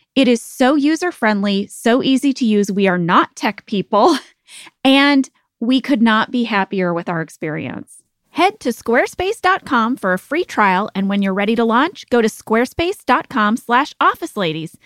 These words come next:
to save ten percent off your first purchase of a website or domain. One of my most favorite things about doing this podcast is when we get to partner with a new advertiser and they send us their products. And this one in particular got me excited, Angela.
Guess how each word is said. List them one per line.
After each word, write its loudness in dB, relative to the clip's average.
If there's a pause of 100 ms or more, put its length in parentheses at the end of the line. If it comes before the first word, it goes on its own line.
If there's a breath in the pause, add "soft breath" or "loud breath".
(200 soft breath)
to -6
save -2
ten -2
percent -2
off 2
your -4
first -2
purchase -4 (100)
of -2
a 0
website 0
or 0
domain. 0 (220)
One 2
of 2
my 0
most -2
favorite 0
things -4
about -4
doing -6
this -8
podcast -4
is -4
when -2
we -2
get 0
to -14
partner -2
with -2
a -4
new 0
advertiser 0
and -2
they -2
send -2
us -2
their 0
products. 0 (300 soft breath)
And 0
this 0
one 4
in -4
particular 0
got 2
me 0
excited, -2
Angela. 2